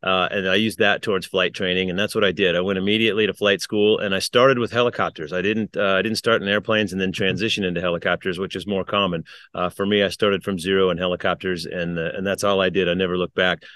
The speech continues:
And fortunately for me, I was, uh, I was young at the time, uh, like early twenties, maybe twenty-two when I first started flying helicopters. Uh, so I didn't have a lot of overhead, and I was able to be really aggressive and work really hard and work for cheap. And I was able to, uh, get a career going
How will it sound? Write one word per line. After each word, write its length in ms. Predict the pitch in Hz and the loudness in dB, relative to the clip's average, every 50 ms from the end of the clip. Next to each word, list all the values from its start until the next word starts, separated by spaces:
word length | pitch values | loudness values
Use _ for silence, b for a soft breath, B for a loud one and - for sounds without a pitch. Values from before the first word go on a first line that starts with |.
| B B B | B B B
And 120 | 110 - | -4 2
fortunately 440 | - 170 190 175 - 160 151 139 131 | 4 6 6 6 4 4 4 4 4
for 160 | - 123 120 | 2 2 2
me, 300 | 127 139 143 147 147 - B B B B | 4 6 4 4 4 0 B B B B
I 120 | B 120 139 | B 2 2
was, 240 | 139 127 90 - - | 2 2 -2 -2 0
uh, 20 | |
I 280 | 131 127 120 113 110 127 | 2 4 4 4 4 4
was 100 | 135 117 | 4 4
young 260 | 98 131 143 151 156 | 4 4 4 4 4
at 60 | 143 | 0
the 80 | - 110 | -4 -4
time, 420 | - 131 127 131 139 147 151 - - | -2 0 2 2 2 2 0 -4 -4
uh, 380 | - 117 117 113 110 107 107 - 117 117 | -2 0 2 2 2 2 0 0 -2 -2
like 220 | 113 107 107 104 - | -2 -2 -2 -2 0
early 260 | 131 131 135 127 113 | 2 4 4 4 2
twenties, 440 | - - 127 127 127 135 143 123 113 | 2 2 2 4 4 4 2 2 2
maybe 180 | 123 123 123 | 2 2 2
twenty-two 640 | 110 - 123 135 127 104 - - 131 123 131 139 135 | 0 0 0 0 0 0 0 0 0 2 2 2 2
when 100 | 117 113 | 2 2
I 60 | 101 | 0
first 240 | - 131 120 - - | 2 0 -2 0 2
started 240 | 127 120 113 101 | 2 2 2 2
flying 240 | - 123 120 117 110 | 0 0 0 0 0
helicopters. 580 | 113 117 117 110 - 120 117 - 131 127 117 - B B B B B B - | 0 -2 -2 2 2 2 2 2 0 -2 -2 -4 B B B B B B -4
Uh, 300 | - 104 104 104 92 - | 0 2 2 2 2 2
so 320 | - - 117 113 113 90 | 2 4 6 6 6 6
I 60 | 117 | 4
didn't 180 | 113 120 120 117 | 4 2 2 4
have 140 | 123 120 107 | 2 4 4
a 40 | |
lot 200 | 110 113 113 117 | 4 4 6 4
of 80 | 107 101 | 4 4
overhead, 440 | 107 113 113 117 107 123 123 127 113 | 2 2 2 2 2 2 2 2 2
and 80 | 110 | 0
I 40 | 110 | 0
was 180 | 107 104 95 110 | 0 0 0 2
able 220 | 110 113 110 104 | 0 2 0 0
to 40 | 104 | -2
be 140 | 95 110 107 | -2 -2 0
really 280 | 104 110 110 110 107 | 2 2 2 4 4
aggressive 440 | 101 85 90 104 107 104 - 123 95 | 2 2 2 2 2 2 0 -2 -2
and 140 | 95 98 98 | -2 -2 0
work 180 | 101 113 113 - | 2 2 2 2
really 220 | 113 110 110 104 | 2 2 4 4
hard 340 | 95 98 98 104 110 117 104 | 4 4 4 6 6 6 6
and 140 | 98 90 92 | 4 2 0
work 220 | 104 113 110 - | 0 0 0 0
for 100 | - 95 | -4 -8
cheap. 320 | - - 120 113 117 120 - | -4 0 2 2 2 2 2
And 140 | 104 95 95 | 0 0 2
I 100 | 95 95 | 0 0
was 140 | 92 87 | 0 2
able 200 | 107 107 101 104 - | 2 2 0 0 -4
to, 360 | - - 104 98 98 98 98 | -4 -4 -2 0 2 2 4
uh, 200 | 98 98 98 95 | 4 4 2 2
get 180 | 87 - 113 104 | 0 0 0 0
a 60 | 95 | 0
career 300 | - - 107 101 101 101 | 0 -2 0 2 2 2
going 340 | 87 101 98 95 95 95 | 2 2 2 2 2 0